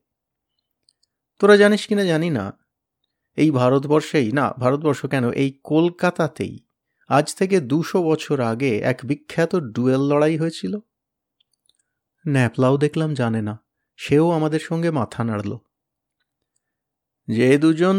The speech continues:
লড়েছিলেন," বললেন তারিণী খুড়ো, "তাঁদের একজন তো জগৎ বিখ্যাত। তিনি হলেন ভারতের বড় লাট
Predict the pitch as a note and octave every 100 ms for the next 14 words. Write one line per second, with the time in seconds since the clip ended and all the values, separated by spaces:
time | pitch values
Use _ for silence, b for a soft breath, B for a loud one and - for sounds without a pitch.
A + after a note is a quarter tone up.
0 | E3+ B2+ B2 B2 - - F3 C#3+ G2+ B2
1 | E3+ _ _ _ B2+ C3+ C#3 C3+ C3 A#2
2 | A2+ A#2+ - C#3 B2 G#2 - _ _ _
3 | _ - C3+ C#3 B2+ B2 C3+ D3+ F3+ F#3
4 | F3+ A2+ B2 A#2 B2 B2 C3 - C#3 -
5 | - _ _ _ _ _ _ _ - D3
6 | D#3 D#3 D#3 D3 C3+ C#3 C3+ D3 C3+ B2+
7 | C3 B2+ C3 A2+ A2+